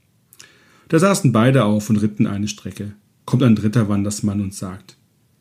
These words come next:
„Was ist das für eine Quälerei? Zwei Kerle auf einem schwachen Tier? Sollte man nicht einen Stock nehmen und euch beide hinabjagen?“ Da stiegen beide ab und gingen zu Fuß. Rechts und links der Vater und Sohn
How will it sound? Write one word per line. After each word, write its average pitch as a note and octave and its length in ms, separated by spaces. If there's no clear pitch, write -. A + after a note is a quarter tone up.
„Was G2+ 160
ist - 160
das G#2+ 200
für A#2 100
eine A2 200
Quälerei? A2 760
Zwei A#2+ 380
Kerle C3 520
auf A2+ 140
einem A2 240
schwachen A2 460
Tier? C#3 500
Sollte A#2 300
man A2+ 100
nicht A2+ 180
einen A2 160
Stock - 440
nehmen C3+ 480
und A2+ 160
euch A2 200
beide A2+ 280
hinabjagen?“ B2+ 840
Da E3+ 140
stiegen A#2 340
beide G#2 380
ab - 200
und D3+ 160
gingen F#2+ 300
zu C3 100
Fuß. - 480
Rechts C3 340
und G2+ 80
links G#2 280
der F#2+ 100
Vater B2+ 400
und G2+ 120
Sohn G3 440